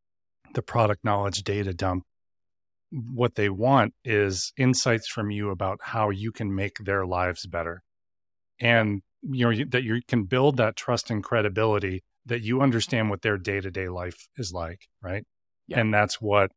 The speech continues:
Speaker 1: content like this largely does.
Speaker 2: Well, and, and that's, that's the beauty. So at, at the core of it, and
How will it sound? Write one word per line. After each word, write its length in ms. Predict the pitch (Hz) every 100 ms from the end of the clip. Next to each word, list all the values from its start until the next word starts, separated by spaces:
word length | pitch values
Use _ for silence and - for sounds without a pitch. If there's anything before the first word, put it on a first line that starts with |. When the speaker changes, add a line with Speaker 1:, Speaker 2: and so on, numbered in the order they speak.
| _ -
Speaker 1:
content 440 | 110 95 101 95
like 200 | 95 92 -
this 360 | 87 - - _ _ _ _ _
largely 340 | 101 85 90 85
does. 380 | 85 82 - _ _ _ _
Speaker 2:
Well, 180 | 208 202
and, 160 | 175 -
and 180 | 151
that's, 280 | 147 180 - -
that's 260 | 151 160
the 100 | 127
beauty. 260 | 98 82 80
So 220 | 135 135
at, 80 | 131
at 120 | 143
the 80 | 131
core 400 | - - 208 170
of 140 | 98 90
it, 180 | 98 -
and 160 | 104